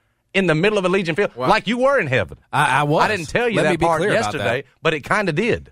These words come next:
Speaker 2: I was. And I, I'm going to a Raiders home game this year. I'm, I'm going. It's just happening.
Speaker 1: No, you have to work.
Speaker 2: I'm gonna work, man. I, we'll get a damn Comrex. I don't care. I'm working, though.
Speaker 1: You've taken
Speaker 2: And I'm
Speaker 1: enough
Speaker 2: going.
Speaker 1: time off already.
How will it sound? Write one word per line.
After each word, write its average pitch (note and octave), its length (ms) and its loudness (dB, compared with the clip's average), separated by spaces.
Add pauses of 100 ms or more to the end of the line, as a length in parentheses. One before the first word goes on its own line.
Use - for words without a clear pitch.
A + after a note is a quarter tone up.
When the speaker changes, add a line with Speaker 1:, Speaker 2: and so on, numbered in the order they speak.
(120)
Speaker 2:
I D#3+ 120 2
was. C#3+ 500 -2 (300)
And C3 420 -2
I, C#3+ 200 2 (140)
I'm C#3+ 380 2
going D#3 300 0
to D#3 160 -2
a C#3+ 40 2
Raiders C3+ 560 0
home C#3+ 180 0
game G#2+ 160 -4
this G2+ 180 -6
year. G2 340 -4
I'm, B2+ 240 0
I'm B2+ 140 2
going. C#3 260 2 (100)
It's C3 320 -4
just C#3+ 220 -2
happening. C3+ 360 0
Speaker 1:
No, A2 140 2
you A#2 180 -4
have D#3+ 180 0
to - 80 -2
work. F2 420 -2 (140)
Speaker 2:
I'm G3 180 2
gonna A#3+ 160 2
work, F#3+ 400 0
man. D3+ 300 -2
I, E3 140 2
we'll D#3 220 -2
get A#3 120 0
a F#3 40 0
damn F#3 220 0
Comrex. E3 560 0
I D#3 80 0
don't G3 100 0
care. F#3 440 0 (320)
I'm F#3+ 200 2
working, E3 380 0
though. F#2+ 300 -4 (100)
Speaker 1:
You've B2+ 140 -8
taken C#3 220 2
Speaker 2:
And - 80 6
I'm - 80 4
Speaker 1:
enough C3 80 2
Speaker 2:
going. F3+ 120 2
Speaker 1:
time C3 220 0
off A#2 240 -2
already. F#2+ 500 -2